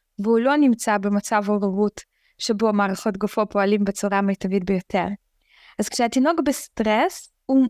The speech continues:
מתחיל לשרוף המון המון משאבים.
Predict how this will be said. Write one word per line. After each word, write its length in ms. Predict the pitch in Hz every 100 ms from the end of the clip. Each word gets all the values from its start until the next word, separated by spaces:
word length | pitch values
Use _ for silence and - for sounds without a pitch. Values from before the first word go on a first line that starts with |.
| -
מתחיל 400 | 226 226 - 285
לשרוף 340 | 262 262 262 -
המון 380 | 226 233 254 247
המון 320 | 214 214 214
משאבים. 480 | 208 - 185 190 180